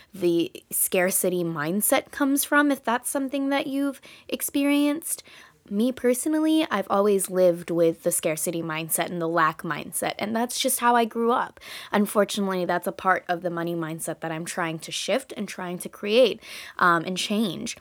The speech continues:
So how are you changing your relationship with money, and how are you learning how to budget more strictly? Are you giving yourself the chance to really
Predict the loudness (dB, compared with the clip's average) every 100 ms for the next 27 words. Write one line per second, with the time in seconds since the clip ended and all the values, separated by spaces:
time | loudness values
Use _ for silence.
0 | -18 -20 -18 -4 6 8 8 6 -4 -2
1 | 4 6 6 6 2 0 -4 -6 0 2
2 | 4 4 4 0 -6 -8 -2 0 2 2
3 | 0 2 4 4 6 6 4 0 -2 -2
4 | -2 -2 -4 -2 -4 -4 -6 -8 -2 0
5 | 2 0 0 0 2 0 0 -4 -4 -2
6 | -4 -2 -2 0 -4 -4 -8 -6 -6 -4
7 | -6 _ -12 -12 -14 -20 -20 -6 -2 0
8 | 0 -2 0 0 0 0 0 0 0 0
9 | 0 -2 -2 -2 -2 -2 -2 0 2 0